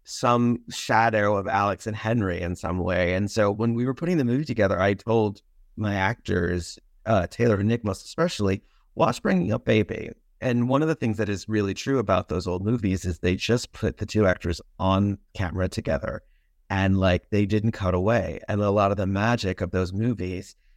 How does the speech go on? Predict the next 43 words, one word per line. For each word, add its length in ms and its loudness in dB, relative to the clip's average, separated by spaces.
is 120 -4
watching 380 2
the 80 0
two 160 0
actors 300 0
on 160 2
screen 320 2
together, 500 0
making 380 -2
magic 560 0
as 180 -2
actors. 580 -6
And 140 -2
so 120 4
one 280 2
of 60 0
the 100 2
things 240 -4
that 100 -16
we 100 0
were 140 0
really 540 2
interested 420 -4
in 80 0
doing 280 0
in 80 -4
this 180 -10
movie, 640 -6
and 160 -4
we 100 0
did 340 0
pull 180 0
it 80 4
off 400 4
in 220 0
many 240 0
scenes, 500 -2
and 100 0
I'm 120 -4
very 180 0
proud 260 2
of 60 0
that, 260 -2